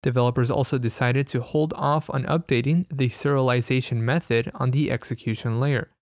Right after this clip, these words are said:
Currently, the execution layer uses recursive length prefix serialization, also known as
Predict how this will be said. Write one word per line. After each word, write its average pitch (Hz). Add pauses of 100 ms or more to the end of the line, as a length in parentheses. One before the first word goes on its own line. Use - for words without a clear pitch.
(120)
Currently, 139
the 131
execution 123
layer 127
uses 127
recursive 180
length 139
prefix -
serialization, 127 (160)
also -
known 117
as 113